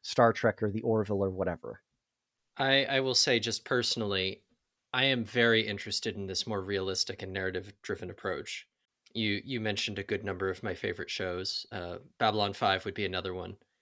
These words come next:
Speaker 2: And it always makes me happy when I can see the physics work right. And where, like, Star Trek is cool. I love Star Trek.
Speaker 1: Mm-hmm.
Speaker 2: The ships do not move in a, in a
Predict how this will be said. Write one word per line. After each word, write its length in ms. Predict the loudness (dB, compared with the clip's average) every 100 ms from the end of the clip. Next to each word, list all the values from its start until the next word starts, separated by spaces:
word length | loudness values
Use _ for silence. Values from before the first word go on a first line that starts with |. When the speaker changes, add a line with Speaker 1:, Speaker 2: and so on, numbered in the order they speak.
| _ _ _ _ _ _
Speaker 2:
And 380 | 2 4 4 -2 -12 _ _ _ _
it 200 | -2 -2 0
always 520 | 4 6 6 4 2
makes 280 | 0 0 -2
me 100 | -4
happy 440 | 2 0 2 -4
when 180 | -4 -4
I 80 | -4
can 180 | -4 -4
see 180 | -4
the 100 | -4
physics 460 | -4 -4 -4 -4 -6
work 280 | -8 -10 -10
right. 260 | -10 -10 -14 -20 _ _ _ _ _ _ _ _ _ -6
And 420 | -4 -4 -6 -12 -4
where, 240 | -2 -2 0
like, 260 | -2 0 0
Star 200 | 4 6
Trek 220 | 4 2
is 80 | 0
cool. 280 | 0 -6 _
I 60 | 4
love 200 | 4 4
Star 180 | 2 0
Trek. 160 | 0 -2
Speaker 1:
Mm-hmm. 100 | -4 -10 _ _ _ _ _ _ _ _ _
Speaker 2:
The 80 | 6
ships 320 | 8 6 4
do 120 | 2
not 220 | 4 4 4
move 280 | 2 2
in 100 | 0
a, 240 | 0 -2 -2
in 140 | -2 0
a 320 | 0 -4